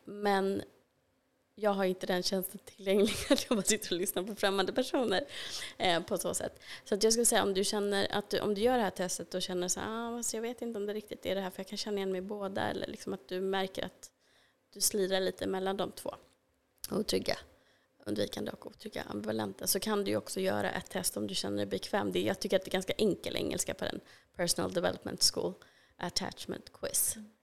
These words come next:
Speaker 1: Det är bara så här, googla på det så kommer den upp. För då kommer det upp också Fearful Avoidance, som den heter på engelska, den desorganiserade. Och, ehm,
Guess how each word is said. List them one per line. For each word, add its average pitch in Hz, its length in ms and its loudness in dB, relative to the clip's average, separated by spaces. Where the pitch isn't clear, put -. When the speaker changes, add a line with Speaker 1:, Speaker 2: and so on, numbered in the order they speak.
Speaker 1:
Det 185 60 -12
är 196 40 -8
bara 196 100 -2
så - 180 0
här, 180 80 -8
googla 196 280 -4
på - 120 -16
det - 120 -10
så - 100 -4
kommer - 180 -6
den - 160 -6
upp. - 180 -12
För - 140 0
då 202 140 4
kommer 202 340 0
det 208 140 -2
upp - 340 2
också - 240 0
Fearful 175 560 0
Avoidance, 190 580 2
som 185 400 -2
den 185 220 -2
heter 175 260 -4
på - 80 -2
engelska, 196 380 0
den 185 180 -2
desorganiserade. 202 1040 -2
Och, - 460 0
ehm, 73 500 -2